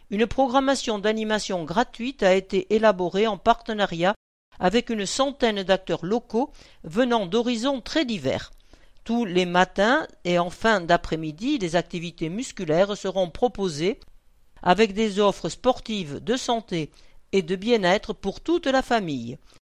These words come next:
Chaque après-midi, de nombreuses associations et structures partenaires proposeront du jeu, du loisir, des ateliers, des conférences, de la santé, de la culture,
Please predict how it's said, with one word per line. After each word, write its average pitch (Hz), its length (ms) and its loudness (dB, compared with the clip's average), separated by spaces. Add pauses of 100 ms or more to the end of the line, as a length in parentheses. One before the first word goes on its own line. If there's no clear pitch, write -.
(180)
Chaque - 500 4
après-midi, 190 800 0
de 165 180 -4
nombreuses 202 720 0
associations 202 800 -2
et 170 40 -4
structures 170 560 -8
partenaires 190 680 0 (440)
proposeront 214 680 2
du 226 180 -4
jeu, 202 340 -2 (140)
du 180 80 -8
loisir, 165 500 0 (100)
des 208 220 0
ateliers, 214 560 -2 (360)
des 214 140 0
conférences, 233 720 0 (100)
de 135 100 -6
la 147 120 2
santé, 233 600 -4
de 135 140 -8
la 143 120 2
culture, 220 600 -6